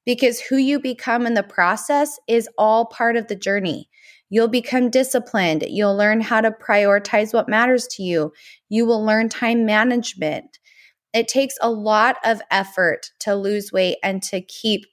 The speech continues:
a healthy lifestyle, but I promise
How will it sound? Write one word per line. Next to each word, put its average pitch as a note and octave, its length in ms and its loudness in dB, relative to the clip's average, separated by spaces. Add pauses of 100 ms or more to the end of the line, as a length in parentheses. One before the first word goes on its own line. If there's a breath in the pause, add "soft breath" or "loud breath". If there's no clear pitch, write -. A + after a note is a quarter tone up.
a G3 80 2
healthy F#3+ 400 -2
lifestyle, A3+ 720 2 (460 loud breath)
but A3 100 4
I G#3+ 140 4
promise A3 640 -2